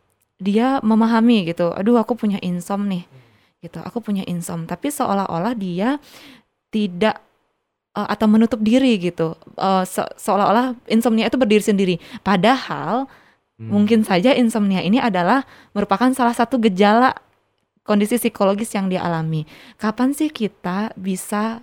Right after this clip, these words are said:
Speaker 1: mengkhawatirkan hal tersebut untuk membuat orang lain sadar atau diri kita sendiri sadar?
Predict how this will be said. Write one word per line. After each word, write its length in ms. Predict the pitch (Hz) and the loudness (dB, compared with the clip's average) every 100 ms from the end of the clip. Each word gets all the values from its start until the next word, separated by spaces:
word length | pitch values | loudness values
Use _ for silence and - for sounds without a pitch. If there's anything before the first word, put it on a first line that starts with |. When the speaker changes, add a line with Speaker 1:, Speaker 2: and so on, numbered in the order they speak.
| _ | _
Speaker 1:
mengkhawatirkan 840 | 214 208 208 202 202 196 202 220 | 0 0 0 -6 -4 -6 -2 -2
hal 160 | 208 190 | 0 -2
tersebut 480 | - 180 175 170 - | -4 -8 -6 -6 -4
untuk 300 | 196 196 - | -4 -2 0
membuat 340 | 208 185 185 185 | 0 2 2 2
orang 200 | 190 180 | 0 0
lain 180 | 175 180 | -2 -2
sadar 360 | 170 170 220 | -2 0 0
atau 240 | 202 233 247 | -2 -2 -2
diri 240 | 214 220 | 0 -2
kita 240 | 214 214 214 | -4 -8 -10
sendiri 320 | 214 196 220 | -8 -8 -6
sadar? 460 | 226 190 156 - | -6 -4 -4 -8